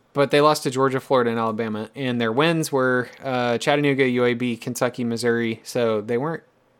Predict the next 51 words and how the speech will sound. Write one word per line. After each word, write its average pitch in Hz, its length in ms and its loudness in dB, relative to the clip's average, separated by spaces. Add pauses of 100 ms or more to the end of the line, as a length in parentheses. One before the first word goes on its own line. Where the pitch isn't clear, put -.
(320)
they 127 100 -6
weren't 180 220 -4
really 151 200 4
beating 131 380 2
teams 127 260 -4
that 117 120 -4
were 107 100 -2
better 123 400 0
than 110 200 -4
them. 120 200 0
They 117 100 2
were 110 120 0
just 110 200 -8
beating 110 280 -2
teams 113 340 -4
that 110 240 -4 (560)
later 143 340 4
in 117 100 2
the 113 100 0
year 113 240 2
that 110 180 -2
they 110 140 -2
were 104 240 -4 (120)
better 110 240 0
than. 107 300 -4 (760)
Um, 104 400 -4 (420)
so - 140 2
yeah, 123 120 4
eight 180 160 4
and 156 100 -8
five. 120 480 4 (200)
Um, 113 420 -4 (180)
they 135 120 4
didn't 135 180 4
really 123 160 4
have 117 160 2
any 113 120 0
good 113 200 -2
wins 110 420 -6
in 127 140 -6
my 110 260 -2
eyes. 110 140 -8 (840)
Uh, 113 300 0
Jarrett 127 280 4
Guarantano's 120 560 2
back 120 280 2
for 113 260 2
whatever 113 380 0
his 107 140 -4
tenth 120 260 -4
year. 110 280 0